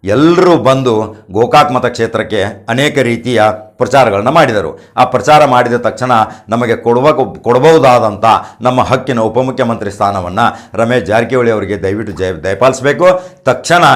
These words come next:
ಈ ಕಾರ್ಯ ಮಾಡಿದರೆ ಗೋಕಾಕ್ ತಾಲೂಕು ಮತ್ತು ಉತ್ತರ ಕರ್ನಾಟಕದ ಜನತೆ ನೆಮ್ಮದಿಯ ಉಸಿರು ಬಿಟ್ಟಂತಾಗುತ್ತೆ. ಯಾಕಂದ್ರೆ ಪದೇ ಪದೇ ಪದೇ ಪದೇ ರಾಜಕೀಯ ಬೆಳವಣಿಗೆ ಆಗ್ತಾ ಇದೆ. ಈ ರಾಜಕೀಯ ಬೆಳವಣಿಗೆಗಳಿಂದ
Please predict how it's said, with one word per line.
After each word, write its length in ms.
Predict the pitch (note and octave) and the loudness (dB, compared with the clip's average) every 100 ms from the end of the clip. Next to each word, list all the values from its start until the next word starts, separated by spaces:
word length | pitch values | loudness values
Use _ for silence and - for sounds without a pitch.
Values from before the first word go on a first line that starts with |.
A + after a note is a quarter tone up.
| A2 - | 0 -8
ಈ 100 | B2 | -8
ಕಾರ್ಯ 360 | A2+ C3 A#2 C3 | 0 2 4 4
ಮಾಡಿದರೆ 760 | A#2 A#2+ C3+ B2+ A#2 G#2 - - | 2 2 2 4 2 0 -10 -2
ಗೋಕಾಕ್ 520 | A2 C3 D3 C#3 A#2+ | 0 2 2 2 2
ತಾಲೂಕು 380 | A2+ B2 C3+ B2 | 2 2 0 0
ಮತ್ತು 220 | A#2+ A#2+ | -2 -2
ಉತ್ತರ 400 | A#2 A2+ - C#3 | -6 -4 0 0
ಕರ್ನಾಟಕದ 600 | C3+ A2+ A#2+ A#2+ G#2+ G2+ | 0 0 0 -2 -4 -4
ಜನತೆ 640 | G2 A2 D3+ F#3 F#3 F#3 C#3 C#3+ | -4 -4 2 2 2 -4 -6 0
ನೆಮ್ಮದಿಯ 420 | D3+ D#3 E3+ D#3 | 2 2 4 4
ಉಸಿರು 340 | C3 A#2+ C#3 | 2 0 -2
ಬಿಟ್ಟಂತಾಗುತ್ತೆ. 960 | B2+ G2+ B2 A#2+ E3 E3+ F#2 - - _ | -2 -2 -2 2 2 2 -2 -8 -16 _
ಯಾಕಂದ್ರೆ 600 | A2+ C3+ C#3 B2+ C3 C#3 | -4 0 4 4 4 2
ಪದೇ 300 | A2 A2 B2+ | 0 2 2
ಪದೇ 360 | C3+ - A#2+ C3+ | 2 2 2 2
ಪದೇ 340 | - B2 C3+ | 2 2 2
ಪದೇ 300 | C3+ C3 C3+ | 0 0 2
ರಾಜಕೀಯ 340 | B2 A2+ - C3+ | 2 2 0 0
ಬೆಳವಣಿಗೆ 320 | A#2+ C3+ C3+ | 0 2 2
ಆಗ್ತಾ 220 | C3 C#3+ | 2 2
ಇದೆ. 480 | C3+ C3+ - - - | 4 2 0 -8 -6
ಈ 100 | C#3 | 0
ರಾಜಕೀಯ 480 | C3 B2+ B2 C#3+ E3+ | 4 4 2 0 0
ಬೆಳವಣಿಗೆಗಳಿಂದ 800 | A2 A#2+ C#3+ E3+ E3 D3 B2 | 2 2 2 4 4 4 2